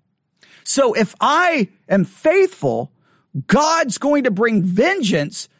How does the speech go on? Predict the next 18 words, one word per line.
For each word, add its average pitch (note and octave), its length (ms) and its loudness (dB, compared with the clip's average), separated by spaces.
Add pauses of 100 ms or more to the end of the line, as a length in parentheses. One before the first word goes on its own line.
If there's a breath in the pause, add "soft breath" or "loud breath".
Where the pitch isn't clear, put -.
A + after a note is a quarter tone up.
(280)
and A#3+ 280 0
destroy B3+ 920 0
and A3 220 0
judge D#4 540 -2
people. C3 520 -4 (400)
Hmm. C4+ 380 -4 (1040 soft breath)
But C#4 160 2
if B3 160 -2
I'm G3+ 260 4
not G4 300 2
faithful, D#3+ 600 0 (260 soft breath)
God C4 380 0
won't E4+ 340 0
bring G#3+ 300 0
vengeance F3 480 -2
upon C#3 320 -4
these B2 180 -8
people. - 480 -14